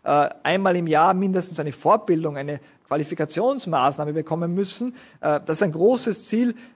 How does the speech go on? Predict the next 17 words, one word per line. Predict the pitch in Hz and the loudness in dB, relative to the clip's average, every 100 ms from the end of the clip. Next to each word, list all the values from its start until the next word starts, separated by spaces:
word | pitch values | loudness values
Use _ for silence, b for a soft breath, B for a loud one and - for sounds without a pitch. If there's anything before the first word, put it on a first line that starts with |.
| B | B
aber | - 165 | 0 2
ein | 156 | 2
notwendiges | 170 190 180 190 190 180 | 2 2 2 2 2 2
Ziel | - 175 | 2 0
aus | 160 | 0
meiner | 151 151 | -2 -2
Sicht, | 143 160 156 - _ | -2 -4 -6 -16 _
um, | 196 240 196 147 B B - | 2 4 2 -2 B B -2
äh, | 139 147 147 | 4 4 2
den | 151 | -4
Arbeitsmarkt | 151 160 180 170 160 156 156 - - b - | 0 2 4 2 2 2 2 -2 -16 b -10
der | 139 | -8
Zukunft | - 226 233 196 190 175 - - b | -2 -2 0 0 -2 -6 -14 -18 b
so | - 180 190 | -6 -2 0
zu | 190 | 0
gestalten, | 170 156 139 151 170 151 b b | -2 2 2 2 -4 -10 b b
äh, | - 143 | -2 -2